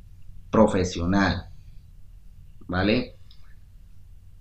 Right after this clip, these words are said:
Puede ser una foto tuya, vuelvo y repito,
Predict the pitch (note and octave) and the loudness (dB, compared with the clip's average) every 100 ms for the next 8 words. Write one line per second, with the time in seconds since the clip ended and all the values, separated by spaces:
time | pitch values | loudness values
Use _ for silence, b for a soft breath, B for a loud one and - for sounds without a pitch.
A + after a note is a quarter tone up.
0 | - - - - - - - - A2 A2 | -20 -18 -16 -16 -16 -14 -6 10 12 12
1 | A2+ G#2+ G2+ - - F#2 E2+ - F2 F#2 | 10 8 8 2 -4 0 0 -2 -2 2
2 | E3 E3+ D#3+ F#3+ A2+ G2 F#2+ G2 - D#3 | 6 8 8 8 6 4 4 2 4 4
3 | - A#2 C3+ | 4 2 0